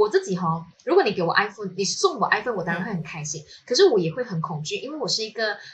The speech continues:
Speaker 1: 比较很丢三落四的人，所以如果你给我 iPhone，我会觉得它是一个压力，因为我，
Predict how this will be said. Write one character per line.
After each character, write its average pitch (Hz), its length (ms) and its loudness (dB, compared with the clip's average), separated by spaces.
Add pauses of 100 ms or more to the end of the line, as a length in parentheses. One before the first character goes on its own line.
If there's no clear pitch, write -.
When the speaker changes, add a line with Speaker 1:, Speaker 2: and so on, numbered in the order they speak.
(120)
Speaker 1:
比 180 120 -8
较 196 460 4 (220)
很 170 240 -4
丢 208 160 0
三 185 380 -2
落 202 120 4
四 202 280 -4
的 165 180 -4
人， - 220 -10
所 277 120 -4
以 294 60 -2 (220)
如 339 100 8
果 370 140 8
你 240 80 4
给 196 100 4
我 175 100 6
iPhone， 233 280 2
我 202 100 0
会 269 100 -6
觉 214 140 -2
得 175 220 -4 (360)
它 427 140 0
是 - 140 6
一 - 20 6
个 403 120 6
压 214 340 8
力， 247 100 -2
因 349 140 0
为 440 120 4
我， 262 300 2